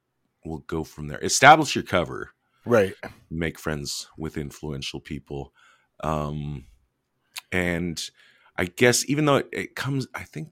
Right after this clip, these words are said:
Speaker 1: uh, it comes up in episode two, but just to wrap up this cover story thing, uh,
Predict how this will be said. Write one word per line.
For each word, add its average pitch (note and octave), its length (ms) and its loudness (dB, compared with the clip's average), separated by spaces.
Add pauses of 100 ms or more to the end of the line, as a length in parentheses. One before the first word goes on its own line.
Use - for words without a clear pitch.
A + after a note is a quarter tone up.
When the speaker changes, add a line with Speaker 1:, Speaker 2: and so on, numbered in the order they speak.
(100)
Speaker 1:
uh, E3+ 200 -10
it D#3 80 -14
comes F3+ 260 -2
up D#3+ 160 -2
in F3+ 80 0
episode F3+ 400 -2
two, F#3 300 0
but C3+ 240 2 (240)
just - 200 2
to E3+ 60 4
wrap A2 360 6
up G2+ 160 0
this F2 140 -2
cover F2+ 360 -4
story B2+ 400 0
thing, C3+ 380 -2 (800)
uh, G2+ 540 0